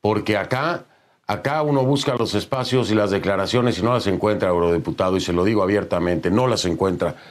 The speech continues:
no las hay. Aún de países que todavía se consideran democráticos, no encontramos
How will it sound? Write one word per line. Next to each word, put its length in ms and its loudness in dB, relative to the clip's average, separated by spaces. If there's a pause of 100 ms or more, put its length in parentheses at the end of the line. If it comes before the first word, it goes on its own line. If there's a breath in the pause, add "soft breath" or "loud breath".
no 240 2
las 260 -2
hay. 260 -2 (280 loud breath)
Aún 280 0
de 80 2
países 520 -2
que 180 0
todavía 440 2
se 140 -6
consideran 480 0
democráticos, 840 -2 (380 loud breath)
no 180 2
encontramos 720 -4